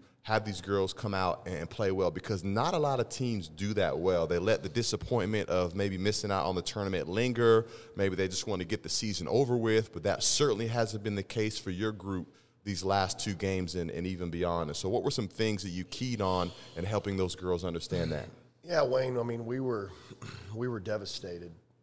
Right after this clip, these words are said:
Speaker 2: um, and, and shocked. I mean, we didn't, we didn't see any way that we weren't gonna get selected based on the numbers and, and the criteria that the committee, uh, talks about. Um, so we were hurt, we were angry,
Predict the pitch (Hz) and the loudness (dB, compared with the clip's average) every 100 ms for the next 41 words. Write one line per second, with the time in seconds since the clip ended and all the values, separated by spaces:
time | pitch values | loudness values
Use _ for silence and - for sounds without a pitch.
0 | 95 95 92 92 92 90 - 95 92 98 | -20 -14 -10 -8 -10 -14 -14 -14 -12 -10
1 | - - 107 92 92 98 98 98 104 104 | -6 -4 -4 -6 -8 -10 -8 -8 -8 -8
2 | 95 95 104 107 95 - 107 110 92 95 | -12 -16 -20 -20 -16 -12 -10 -10 -10 -14
3 | 95 90 92 90 90 87 90 90 - - | -16 -20 -20 -20 -20 -20 -20 -20 -20 -16
4 | 82 98 95 90 80 101 95 - 90 87 | -10 -10 -10 -16 -16 -12 -10 -8 -10 -10
5 | 95 95 92 92 90 92 90 87 _ _ | -10 -8 -8 -8 -6 -8 -10 -14 _ _
6 | _ - 104 - - 101 - - 107 104 | _ -20 -20 -12 -6 -6 -6 -6 -6 -6
7 | 98 92 - - 104 95 92 85 _ _ | -8 -10 -14 -16 -12 -12 -14 -20 _ _
8 | _ _ _ 101 85 - 113 117 - 85 | _ _ _ -16 -12 -6 -4 -4 -4 -6
9 | 90 87 85 - 92 92 90 87 82 - | -10 -8 -10 -12 -16 -12 -10 -10 -12 -16
10 | _ _ _ _ _ - - 110 135 127 | _ _ _ _ _ -8 -4 -2 -2 -4
11 | 101 120 135 120 98 90 104 120 113 117 | 0 2 0 -2 -8 -6 -4 -4 -4 -6
12 | 113 | -6